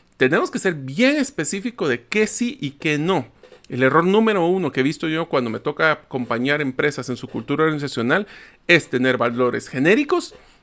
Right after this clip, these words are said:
que las personas lo ven como, "Eh, qué bonito", pero no saben si se cumple o no.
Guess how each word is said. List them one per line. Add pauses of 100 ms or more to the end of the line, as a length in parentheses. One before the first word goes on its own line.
que
las
personas
lo
ven
como,
"Eh,
qué
bonito",
pero
no
saben
si
se
cumple
o
no.